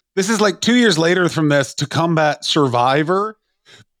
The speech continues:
They just made the Friends episodes longer, and people were like, "They did it." And Friends be-, went back to beating Survivor. Like, it was just a weird time in media where, like, you could kind of fix your problems. Like, um,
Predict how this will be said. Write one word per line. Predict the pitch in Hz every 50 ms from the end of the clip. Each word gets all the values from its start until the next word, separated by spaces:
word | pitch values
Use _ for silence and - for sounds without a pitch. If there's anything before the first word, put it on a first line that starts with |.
| _ _ 151
They | 196 190
just | 165 - 214 233 - -
made | 180 156 160 175 185 185 156
the | 156 156 151
Friends | - - - 160 165 180 185 175
episodes | 175 175 - - 165 151 - 180 165 156 151 131 113
longer, | 120 113 117 123 135 156 180 180 196 214 240 254 240 - -
and | 160 151
people | 151 190 180 165 180
were | 170 165 160
like, | 160 160 147 127 - _
"They | 104 104 156 170
did | 143 147 175 165
it." | 156 120 104 -
And | - 147 151 139
Friends | - 160 160 156 156 147
be-, | 131 117 147 170 156 147
went | 131 151 151 139
back | 147 151 147 147
to | 151 135
beating | 113 127 135 139 139 139 131
Survivor. | - - 139 135 127 123 123 123 110 110
Like, | 107 117 117
it | 143
was | 165 165 160
just | 202 -
a | 220 185
weird | 151 127 139 147 160 165 165 147 -
time | - 151 147 147 151 151
in | 143 131
media | 123 123 127 139 175 196 202
where, | 185 175 165 156
like, | 151 147 147 143 _ _ _ _ _ _ _ _
you | 139 165
could | 147 - 156 -
kind | - 160 175 185 180
of | 175 -
fix | - - 175 170 - -
your | 165 156
problems. | - 147 147 156 156 147 147 127 165 -
Like, | 156 147 143 123 - _ _ _ _ _ _ _ _ -
um, | 147 160 165 165 165 160 160 160 160 160 151 151 139